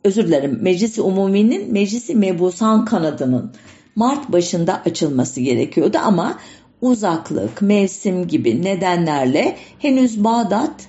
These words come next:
ve Erzurum gibi önemli merkezlerin mebusları İstanbul'a ulaşmadığından açılış on dokuz Mart, e, gününe ertelendi. Buna rağmen İstanbul'a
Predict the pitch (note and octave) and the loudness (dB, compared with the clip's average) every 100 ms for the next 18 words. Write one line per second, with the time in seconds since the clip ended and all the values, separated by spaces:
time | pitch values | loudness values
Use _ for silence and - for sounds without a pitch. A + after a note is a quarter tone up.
0 | - - G#3 A#3+ G3+ F3+ E3 D#3+ E3+ - | -8 -4 0 0 2 0 0 -2 -4 -2
1 | F#3 F#3 F#3+ G3+ A#3 F3 E3 D#3+ D#3+ D3 | -2 0 2 2 2 0 -4 -4 -4 -2
2 | D3 D#3 F3 G3+ E3 E3 B2+ A#2+ F2 - | -4 -2 -2 -2 -2 -6 -4 -2 -4 -8
3 | - - - A3+ B3+ G#3+ D#3 D#3+ - F#3+ | -20 -8 -6 -2 0 2 2 0 0 0
4 | A3+ C4 - E3+ C3 C#3+ D#3 C#4 F#4 - | 2 0 -2 -4 -2 -2 0 0 -2 -8
5 | - _ - D#4 D#4 B3 E4+ - - D4 | -20 _ -2 0 2 4 2 0 0 2
6 | D4+ A3+ A3+ G#3+ G#3 A3 G3+ - _ _ | 4 2 0 -2 0 0 -2 -10 _ _
7 | _ _ _ F3 E3 D3 C#3 A#2+ E2+ A#1+ | _ _ _ 4 4 6 4 2 0 -4
8 | - - - - _ - E3+ D3 C#3+ - | -8 -16 -20 -20 _ -2 -2 0 -4 -4
9 | - F3+ E3+ E3+ C#3+ C3+ C#3 D3+ B3+ A#4+ | -2 0 0 0 0 2 0 2 2 0
10 | - - - - F4 F4 E4+ B3 F#3 F3 | -4 -20 -20 -4 0 2 4 2 2 0
11 | A#3 - - D4+ C#4 A3 E3+ G3+ G4 | 0 -4 -4 0 2 4 4 0 -2